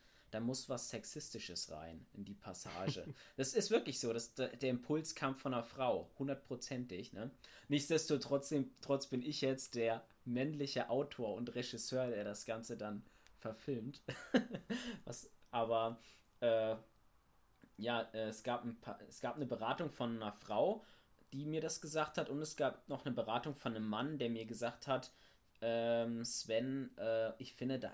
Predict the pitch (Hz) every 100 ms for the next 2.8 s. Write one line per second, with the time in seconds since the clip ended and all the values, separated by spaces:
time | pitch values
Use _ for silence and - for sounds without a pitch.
0 | - 98 117 127 - 117 113 107 104 120
1 | 113 95 101 - 101 - - - - 113
2 | 98 - 104 104 104 101 - 110